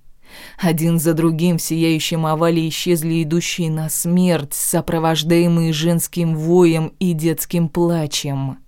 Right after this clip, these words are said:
Рахайвен шел последним,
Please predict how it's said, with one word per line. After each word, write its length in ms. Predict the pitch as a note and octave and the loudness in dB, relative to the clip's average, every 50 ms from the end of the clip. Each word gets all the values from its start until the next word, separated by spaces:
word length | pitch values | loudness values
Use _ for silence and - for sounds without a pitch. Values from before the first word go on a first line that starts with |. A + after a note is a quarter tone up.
| - - - | -20 -6 -2
Рахайвен 920 | F#3 F3+ F3 F3+ F3+ E3+ - - - - G3 F#3 F3+ E3+ D#3+ D#3+ E3+ E3 D#3+ | 0 0 2 2 0 0 -2 -6 -4 -2 0 2 2 2 2 0 -2 -2 -2
шел 340 | - - - F3 F3 E3 D#3+ | -4 -2 0 0 0 0 -2
последним, 1160 | - E3+ D#3+ E3+ - - F#3+ G3 G3 G3+ F#3 E3 D3 C#3 D3+ D3+ D3+ D3 D3 C#3+ C#3 C#3+ | -4 -4 -4 -4 -4 -2 -2 0 2 4 4 2 2 0 -2 -2 0 0 -2 -2 -4 -6